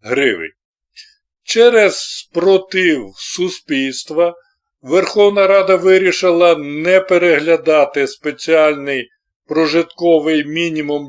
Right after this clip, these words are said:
для визначення зарплат прокурорів. Його залишили на рівні одна тисяча шістсот гривень. Це означає, що у наступному році зарплати прокурорів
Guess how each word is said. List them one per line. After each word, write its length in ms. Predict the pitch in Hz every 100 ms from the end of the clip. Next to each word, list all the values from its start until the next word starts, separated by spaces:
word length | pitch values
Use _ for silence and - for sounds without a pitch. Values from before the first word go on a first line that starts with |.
| 135
для 320 | 151 156 147
визначення 720 | 139 160 160 151 135 147 143
зарплат 560 | 131 143 135 151 151 147
прокурорів. 640 | 135 131 139 113 95 90 82 _ _ _
Його 340 | - 160 202 226
залишили 640 | 190 180 160 - 180 175
на 220 | 151 143 143
рівні 480 | 156 165 160 160 - _ _ -
одна 320 | 135 143 147
тисяча 600 | 143 160 151 160 - 156 143 131 117 - 139 143 147
шістсот 640 | 110 135 123 - 143 147 123
гривень. 500 | 117 113 92 82 82 _ _ _
Це 180 | - 220
означає, 680 | 220 190 196 196 208 208 185
що 460 | - 180 175 170 - _
у 160 | 156 165
наступному 640 | 165 - 175 170 170 175
році 360 | 185 208 202 165
зарплати 600 | 139 156 - 170 156 160
прокурорів 760 | 156 156 170 160 160 151 147